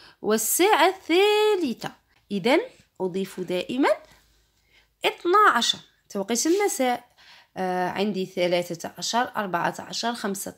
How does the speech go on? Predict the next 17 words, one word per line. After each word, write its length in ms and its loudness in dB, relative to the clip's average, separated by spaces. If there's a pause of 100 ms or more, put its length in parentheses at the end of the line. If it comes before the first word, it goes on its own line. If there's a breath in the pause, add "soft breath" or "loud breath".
(160)
عشر، 260 -4
ستة 520 -10
عشر، 380 -6
سبعة 440 -8
عشر، 360 -6
ثمانية 680 -4
عشر، 420 -2 (340 loud breath)
تسعة 440 0
عشر، 440 -2
عشرون، 640 -2
واحد 380 0
وعشرون، 520 -4
اثنان 520 -4
وعشرون، 520 -4
ثلاثة 680 -2 (380 loud breath)
وعشرون. 680 2 (640 loud breath)
إذن 320 2